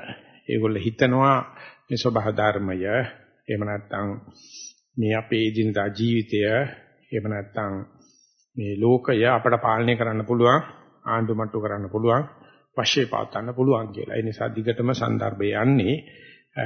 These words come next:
මේක අනිත්‍ය වුණාට ඒක සුඛයට හරවන්න පුළුවන්, ආත්ම ගතියකට ආණ්ඩු මට්ටු කරගන්න පුළුවන් කියන තත්ත්වයක්. ඒ නිසා අමාරුයි මේ ශූන්‍යතා සූත්‍රයක් බටහිර රටක කියලා දෙන්න. අ,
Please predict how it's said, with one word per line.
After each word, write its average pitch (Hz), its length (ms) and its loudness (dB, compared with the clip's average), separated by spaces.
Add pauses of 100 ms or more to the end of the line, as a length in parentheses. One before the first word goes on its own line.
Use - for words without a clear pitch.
මේක 117 200 4
අනිත්‍ය 123 400 4
වුණාට 127 460 6 (440)
ඒක - 220 -8
සුඛයට 131 460 2
හරවන්න 131 480 4
පුළුවන්, 143 320 4
ආත්ම 123 340 0
ගතියකට 120 440 -2 (480)
ආණ්ඩු 123 300 2
මට්ටු 120 280 0
කරගන්න 110 380 0
පුළුවන් 110 280 0
කියන 113 200 -2
තත්ත්වයක්. 117 420 0 (400)
ඒ 110 140 2
නිසා 107 280 -2
අමාරුයි 110 520 0 (680)
මේ 110 200 -4
ශූන්‍යතා 123 760 2
සූත්‍රයක් 117 640 -2 (380)
බටහිර 123 420 2
රටක 113 400 0 (220)
කියලා 95 360 -6
දෙන්න. 135 260 4 (720)
අ, 113 120 -4